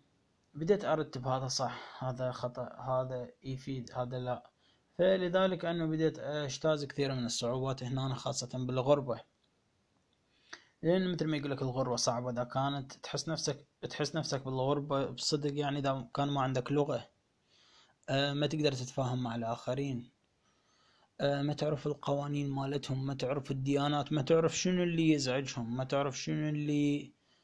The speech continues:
اللي يعجبهم. فلذلك يجب أن تتعلم كل شيء، سواء أنه كنت بالعراق أو بأوروبا، أو إذا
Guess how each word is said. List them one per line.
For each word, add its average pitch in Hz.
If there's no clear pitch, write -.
اللي 185
يعجبهم. 147
فلذلك 185
يجب 175
أن 156
تتعلم 160
كل 139
شيء، 113
سواء 131
أنه 131
كنت 127
بالعراق 156
أو 147
بأوروبا، 170
أو 156
إذا 147